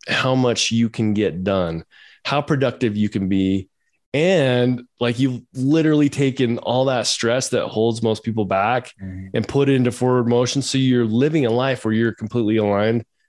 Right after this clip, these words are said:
Speaker 1: having fun, doing amazing things, moving forward, impacting people. It's a win-win.
Speaker 2: Mm-hmm. Yeah.
Speaker 1: It's the best thing ever if you can tap into that.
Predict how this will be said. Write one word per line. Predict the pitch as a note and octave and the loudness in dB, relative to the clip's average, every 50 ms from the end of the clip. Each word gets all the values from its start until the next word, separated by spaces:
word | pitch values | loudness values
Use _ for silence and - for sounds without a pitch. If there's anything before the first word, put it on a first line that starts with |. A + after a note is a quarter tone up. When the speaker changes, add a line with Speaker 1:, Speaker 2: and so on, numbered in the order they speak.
| _ - | _ -12
Speaker 1:
having | - - B2 B2+ B2 A#2+ A2 | -6 -4 -2 -2 0 0 -2
fun, | A2+ - G#2+ G#2 G#2+ A2+ B2 B2 B2 - - - _ | -2 -2 -2 0 0 2 0 -2 -4 -8 -20 -12 _
doing | - A#2+ B2+ D3 D#3 | 0 0 2 4 4
amazing | C#3 B2 A#2+ B2 A#2+ A#2 B2 A#2+ | 4 2 2 2 2 0 0 -2
things, | A#2 - A2+ A#2 B2 C3 A#2+ A2 | -2 -2 0 0 0 0 0 0
moving | A2+ A#2 B2+ C#3+ D3+ C#3 | 0 2 2 2 0 0
forward, | - - G#2+ A2 A2 A2+ | 0 0 0 0 0 0
impacting | A2+ G#2 - G#2 G2+ G#2 - - A2+ A2 | -2 -2 -2 -2 -4 -4 -2 -4 -4 -4
people. | - - A2+ A2+ - B2+ B2+ C3 B2+ B2+ - _ _ _ _ _ _ _ - | -2 -2 -2 -2 0 0 0 0 0 -2 -6 _ _ _ _ _ _ _ -2
It's | - D3 - - - - - _ - | -2 0 0 0 -4 -4 -4 _ -2
a | B2+ C3 | 0 2
win-win. | C3 B2+ B2+ C3+ C3 C3 B2+ B2+ B2 C3+ D3 C#3+ B2+ G#2 F2+ F2 - _ _ - | 2 4 4 4 4 4 2 2 4 4 4 2 2 0 -2 -4 -8 _ _ -4
Speaker 2:
Mm-hmm. | A2 G#2+ G#2 G#2 F#2+ G#2 G#2+ A2 A2+ G#2+ G#2 - - _ _ _ _ - A#2+ | -2 0 0 0 0 0 0 0 0 -2 -4 -8 -18 _ _ _ _ -4 0
Yeah. | A#2+ A#2+ B2 A#2+ A2 | 0 2 2 2 0
Speaker 1:
It's | G2 - - - - | -2 -4 -8 -10 -8
the | - C#3 B2 A2+ - - - - F3+ B2+ - | -4 -4 -4 -4 -6 -12 -12 -6 -6 -2 0
best | D3 D3+ D#3 - | 0 0 0 2
thing | - F3 E3 D#3 | 2 2 4 4
ever | D#3 D3 C#3+ | 4 4 2
if | C3 A#2+ | 2 2
you | B2+ B2 | 2 2
can | B2+ B2 | 0 0
tap | - C#3 B2 A#2+ A#2+ - - | 0 0 -2 -2 -2 0 0
into | C3 C3+ A#2 F#2 | 0 2 2 2
that. | F2+ F2 E2+ E2+ - - | 2 2 0 0 -2 -4